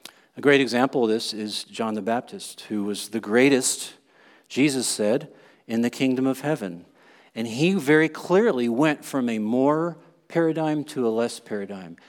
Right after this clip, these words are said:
He was attracting crowds likely in the thousands,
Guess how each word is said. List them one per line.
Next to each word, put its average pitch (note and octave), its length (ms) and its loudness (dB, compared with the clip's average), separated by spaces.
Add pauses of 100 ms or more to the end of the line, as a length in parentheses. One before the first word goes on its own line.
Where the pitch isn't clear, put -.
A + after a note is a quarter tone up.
(140)
He C#3+ 140 -2
was D3 140 0
attracting D3 460 2
crowds D3 480 2
likely D#3 540 2
in C#3 200 2
the B2+ 120 -2
thousands, A2+ 920 -2